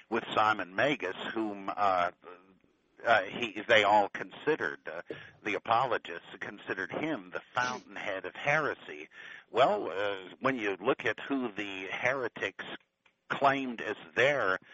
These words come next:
father, it was Paul. And, and my, uh, thinking is that both of them were right because they're two names of the same guy. And there are other reasons to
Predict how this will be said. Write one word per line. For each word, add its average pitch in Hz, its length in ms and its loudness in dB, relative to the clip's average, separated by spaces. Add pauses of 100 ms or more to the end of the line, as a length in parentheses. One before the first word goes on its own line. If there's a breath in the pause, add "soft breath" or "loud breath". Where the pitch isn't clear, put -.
(300 soft breath)
father, 160 600 4 (120)
it 123 160 -2
was 151 260 0
Paul. 202 420 4 (240)
And, 120 280 2
and 113 260 4
my, 139 300 4 (240)
uh, 101 260 2 (380)
thinking 120 320 0
is 113 220 -4
that 113 180 -4
both 135 320 6
of 110 120 -8
them 113 140 -8
were 104 180 -4 (180)
right 98 260 -2
because 107 240 -8
they're 110 80 -4
two 117 300 -8
names 110 400 -6
of - 80 -12
the - 200 -8
same 113 220 -6
guy. 170 420 4 (480 loud breath)
And 117 200 2
there 117 220 6
are 107 80 6
other 131 260 4
reasons 117 500 -6 (120)
to 92 80 -14